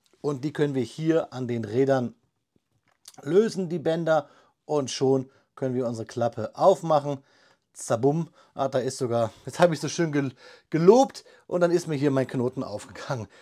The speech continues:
Schöner Vorführeffekt, man kann es aber auch einfach nur reinklemmen.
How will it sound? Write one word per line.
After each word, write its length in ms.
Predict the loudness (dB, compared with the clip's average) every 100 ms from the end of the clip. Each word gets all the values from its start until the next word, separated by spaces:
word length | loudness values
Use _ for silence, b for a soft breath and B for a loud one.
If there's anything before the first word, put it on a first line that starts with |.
| b
Schöner 340 | 6 8 8
Vorführeffekt, 920 | 4 4 2 4 0 -2 2 2 0 -8 b
man 140 | -8 0
kann 180 | 4 4
es 80 |
aber 140 | 4 2
auch 80 | 2
einfach 280 | -2 -2
nur 220 | -2 -2 -4
reinklemmen. 640 | -6 -6 -8 -12 -12 -16